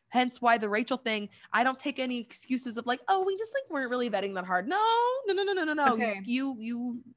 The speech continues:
Speaker 1: oh, I'm
Speaker 2: I'm
Speaker 1: going, I'm
Speaker 2: about to
Speaker 1: getting
Speaker 2: blow, no, no, no, you're fine. 'Cause I'm about
Speaker 1: Oh.
Speaker 2: to, like, not ne-, maybe not blow your mind because I'm sure that you could guess this, but, like, I'm about to validate the fuck out of you because I can tell you,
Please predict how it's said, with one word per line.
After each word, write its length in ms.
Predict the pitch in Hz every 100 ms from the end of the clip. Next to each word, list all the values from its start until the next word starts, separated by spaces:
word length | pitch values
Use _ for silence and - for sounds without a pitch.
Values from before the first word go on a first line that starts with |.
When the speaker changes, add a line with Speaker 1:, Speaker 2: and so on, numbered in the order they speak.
| _ _
Speaker 1:
oh, 160 | 254 294 - -
I'm 80 | 226
Speaker 2:
I'm 80 | 226
Speaker 1:
going, 200 | 226 220
I'm 80 | 220
Speaker 2:
about 180 | 240 262
to 80 |
Speaker 1:
getting 20 | 226
Speaker 2:
blow, 380 | 196 226 226 190
no, 100 | 226
no, 100 | 262
no, 180 | 269 254
you're 200 | 208 240
fine. 340 | 240 240 190
'Cause 100 | 185
I'm 120 | 202 208
about 240 | 214 392
Speaker 1:
Oh. 20 |
Speaker 2:
to, 80 | 233
like, 260 | 214 196 - _ _ _ _ _ _ _
not 240 | 214 247 240
ne-, 140 | 247
maybe 220 | 233 240
not 180 | 262 208
blow 220 | 190 190 214
your 160 | 190
mind 340 | 180 170 170 170
because 160 | 185
I'm 100 | 175
sure 160 | 170 196
that 100 | -
you 60 | 180
could 160 | 185 165
guess 280 | 180 190 -
this, 280 | 165 175 -
but, 120 | 175
like, 240 | 185 180
I'm 120 | 190 208
about 200 | 202 196
to 60 | 190
validate 460 | 190 190 190 180
the 80 | 170
fuck 340 | - - 220 190
out 140 | 180
of 100 | 170
you 140 | 175
because 260 | 175 185 190
I 140 | 185
can 140 | 180 175
tell 260 | - 220
you, 320 | 202 175 175